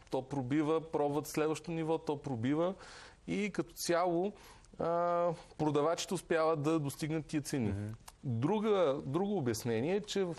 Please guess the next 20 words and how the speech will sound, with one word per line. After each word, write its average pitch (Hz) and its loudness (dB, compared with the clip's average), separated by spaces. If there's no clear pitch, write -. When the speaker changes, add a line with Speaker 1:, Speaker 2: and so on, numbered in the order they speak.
Speaker 1:
момента 147 0
в 160 -2
финансовите 151 -4
пазари, 92 -2
а, 151 2
има 165 2
страшно 165 -2
много 143 0
пари, 104 0
които 143 0
са 143 0
разпределени 131 0
било 135 4
от, 131 -6
а, 117 2
субсидиите 123 -2
за 101 0
спасяване 110 0
на 101 0
икономиките, 113 0